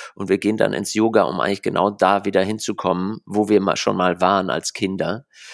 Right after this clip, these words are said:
nämlich im, völlig im Jetzt zu sein. Was natürlich auch beinhaltet, dass ich jetzt Bedürfnisse habe, die sofort befriedigt werden sollen und was dann manchmal auf die Welt der Eltern trifft. Und ich will überhaupt nicht sagen, dass ich's da zu einer großen Meisterschaft gebracht habe, weil das clasht manchmal gnadenlos.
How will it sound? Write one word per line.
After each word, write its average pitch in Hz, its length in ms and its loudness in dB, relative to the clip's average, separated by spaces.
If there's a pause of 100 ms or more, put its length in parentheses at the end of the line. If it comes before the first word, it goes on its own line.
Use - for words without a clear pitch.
(200)
nämlich 101 420 0
im, 101 220 -4 (100)
völlig 107 340 2
im 98 120 -4
Jetzt 92 320 0
zu 113 120 0
sein. 85 520 -2 (960)
Was 127 200 4
natürlich 131 400 6
auch - 280 0 (360)
beinhaltet, 123 640 4
dass 117 180 4
ich - 340 -6
jetzt 123 420 4
Bedürfnisse 117 560 2
habe, 131 140 0
die 123 100 -2
sofort 110 420 0
befriedigt 139 500 -2
werden 101 220 4
sollen 98 280 2
und 104 140 -4
was 101 160 -2
dann 101 160 0
manchmal 104 300 -2
auf - 100 -8
die 101 160 -4
Welt 98 180 0
der 82 120 0
Eltern 95 280 -2
trifft. - 320 -6
Und 92 100 -8
ich 95 120 -10
will 104 120 -2
überhaupt 98 300 -2
nicht 104 160 -8
sagen, 104 260 0
dass 95 160 -10
ich's 95 140 -12
da - 140 -6
zu - 120 -8
einer 92 240 0
großen 98 340 -4
Meisterschaft 95 580 -4
gebracht 82 400 -2
habe, 90 140 -6
weil - 120 -2
das - 260 -8
clasht 95 360 -4
manchmal 90 380 -4
gnadenlos. 90 840 -2